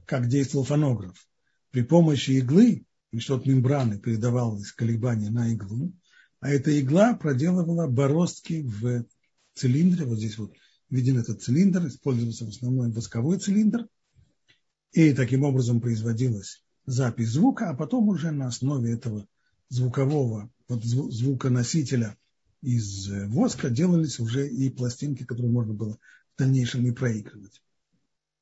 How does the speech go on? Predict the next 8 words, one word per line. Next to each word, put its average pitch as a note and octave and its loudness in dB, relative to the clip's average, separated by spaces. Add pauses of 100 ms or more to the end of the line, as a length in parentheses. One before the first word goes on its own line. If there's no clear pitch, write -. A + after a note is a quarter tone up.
(500)
Так B2+ -2
вот, C#3 2
если D#3+ 8
мы D#3 6
посмотрим C3 -2 (640)
на B2+ 2 (720)
диск D#3+ 2
звуконосителя, B2+ 0